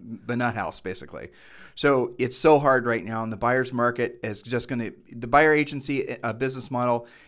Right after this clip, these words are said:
is gonna continue to be on its heels for at least the next three to five years. So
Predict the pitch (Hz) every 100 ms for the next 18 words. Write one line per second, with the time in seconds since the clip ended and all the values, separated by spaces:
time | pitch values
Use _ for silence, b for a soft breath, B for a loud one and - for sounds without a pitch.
0 | B 117 - 120 120 123 - - 190 156
1 | 120 117 120 113 113 - 127 113 110 -
2 | b b - 135 127 160 151 156 131 117
3 | - 120 113 110 107 104 101 90 80 -
4 | b b b 151 143 127